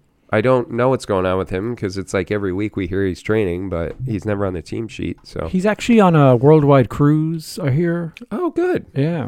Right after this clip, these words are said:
Speaker 1: Good
Speaker 2: He's
Speaker 1: for him.
Speaker 2: taking in
Speaker 1: Taking
Speaker 2: the
Speaker 1: some
Speaker 2: sights.
Speaker 1: time off and taking
Speaker 2: Yeah.
Speaker 1: time off.
Speaker 2: Yeah.
Speaker 1: Very nice. Very nice.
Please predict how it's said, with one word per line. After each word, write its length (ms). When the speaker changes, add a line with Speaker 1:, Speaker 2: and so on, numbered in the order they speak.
Speaker 1:
Good 160
Speaker 2:
He's 120
Speaker 1:
for 60
him. 60
Speaker 2:
taking 180
in 60
Speaker 1:
Taking 180
Speaker 2:
the 60
Speaker 1:
some 180
Speaker 2:
sights. 100
Speaker 1:
time 240
off 160
and 240
taking 200
Speaker 2:
Yeah. 80
Speaker 1:
time 280
off. 320
Speaker 2:
Yeah. 280
Speaker 1:
Very 300
nice. 460
Very 240
nice. 340